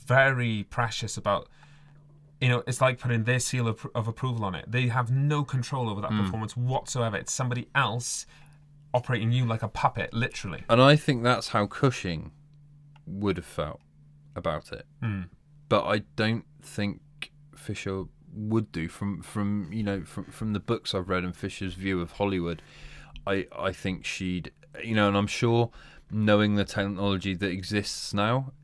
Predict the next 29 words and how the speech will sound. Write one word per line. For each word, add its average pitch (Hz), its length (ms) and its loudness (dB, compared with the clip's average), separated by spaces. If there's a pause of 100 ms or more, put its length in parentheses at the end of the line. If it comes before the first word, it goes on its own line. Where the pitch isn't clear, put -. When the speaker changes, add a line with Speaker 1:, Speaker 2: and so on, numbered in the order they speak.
Speaker 2:
it's - 220 -4 (100)
probably 131 640 2
in 127 120 4
their 127 140 4
contracts 127 760 -2
Speaker 1:
Mm. 101 220 -4 (200)
Speaker 2:
that 110 200 0
should 107 400 0
anything 104 420 0
happen 101 380 -4
to 98 140 -8
you 90 280 -2 (440)
while 98 260 6
the 90 60 -2
franchise 95 520 0
is 85 100 -10
still 92 240 -2
in 92 100 0
motion, 92 400 0
you - 360 -14
know, - 20 2
it's 101 100 -2
probably 143 260 4
not 110 160 2
into 104 180 -2
their 95 140 4
contract. 92 580 -2 (380)
It, 113 180 -8
well, 143 240 0